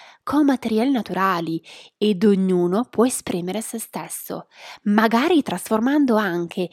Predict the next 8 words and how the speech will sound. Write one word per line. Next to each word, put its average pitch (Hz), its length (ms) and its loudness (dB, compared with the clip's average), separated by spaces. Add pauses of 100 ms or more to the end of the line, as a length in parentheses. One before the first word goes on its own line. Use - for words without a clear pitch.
(220)
il 190 180 -4
giardino 190 580 2
della 175 220 -4
propria 226 320 -2
scuola 349 520 0 (420)
in 196 100 2
una 233 240 4
mostra, 170 520 -6